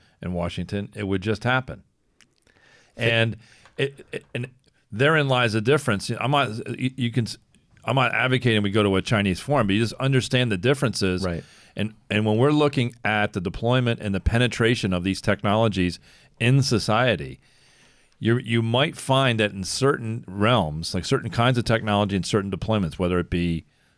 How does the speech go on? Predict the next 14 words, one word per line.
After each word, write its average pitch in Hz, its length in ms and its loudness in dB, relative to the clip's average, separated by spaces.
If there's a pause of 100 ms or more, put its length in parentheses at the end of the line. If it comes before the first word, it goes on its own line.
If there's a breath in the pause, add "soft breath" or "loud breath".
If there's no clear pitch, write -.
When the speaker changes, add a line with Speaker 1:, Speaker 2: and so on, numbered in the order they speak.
(140)
Speaker 1:
the 82 140 -4 (140)
genetics 95 460 0
research 117 460 2
and 87 120 -6
things 110 220 0
that 101 120 4
have 95 200 0
some 95 160 -2
controversy 92 720 -2
that's 85 280 -4
inhibiting 98 640 0 (480 soft breath)
the 87 80 -2
deployment 92 460 -2
here, 98 380 0